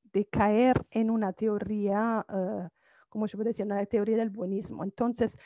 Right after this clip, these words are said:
los derechos importantes son import-, son, de-, de-, los derechos humanos son muy importantes. Se habla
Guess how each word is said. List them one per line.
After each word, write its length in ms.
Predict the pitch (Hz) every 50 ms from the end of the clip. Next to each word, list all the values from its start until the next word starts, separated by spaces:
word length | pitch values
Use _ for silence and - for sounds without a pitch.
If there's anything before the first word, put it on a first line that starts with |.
| - - - - -
los 180 | 226 196 -
derechos 440 | - 214 208 220 247 - 254 247 -
importantes 760 | 247 240 - - 202 208 - - 220 214 226 220 - 220 202
son 160 | - 233 220 233
import-, 420 | 220 208 - - 175 - - - _ _ _
son, 300 | - - - - 196 190 - - -
de-, 160 | 180 185 -
de-, 160 | 185 190 - -
los 240 | - 262 220 220 196
derechos 420 | - 202 202 220 - - 247 -
humanos 340 | - 247 233 233 226 214 208
son 120 | - 208 208
muy 260 | 208 214 233 247 254
importantes. 720 | 254 240 - 233 220 - - - 190 196 196 - 202 -
Se 100 | - 214
habla 300 | 202 214 196 220 214 202